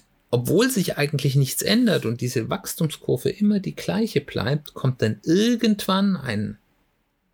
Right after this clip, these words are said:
Punkt, und das ist zum Beispiel bei der M-R-N-A-Technologie, war das jetzt wohl erreicht, wo man sagt, jetzt sind wir eigentlich marktreif und jetzt haben wir ein Problem, das wir lösen können. Und auf einmal explodiert der Nutzen und auch der wirtschaftliche Erfolg häufig, der damit,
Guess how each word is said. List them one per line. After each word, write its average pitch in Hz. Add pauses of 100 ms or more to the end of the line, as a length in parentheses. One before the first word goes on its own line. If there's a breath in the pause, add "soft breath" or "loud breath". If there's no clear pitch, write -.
(400)
Punkt, 208
und 113
das -
ist -
zum 110
Beispiel 107
bei -
der -
M-R-N-A-Technologie, 135
war 120
das 123
jetzt -
wohl 110
erreicht, -
wo 139
man 131
sagt, -
jetzt 147
sind 254
wir -
eigentlich 110
marktreif 101
und 120
jetzt -
haben 196
wir 165
ein 113
Problem, 110
das 101
wir 104
lösen -
können. - (360 loud breath)
Und -
auf -
einmal 139
explodiert 139
der 98
Nutzen 170 (300 loud breath)
und 113
auch 117
der 101
wirtschaftliche -
Erfolg -
häufig, 175
der 139
damit, 131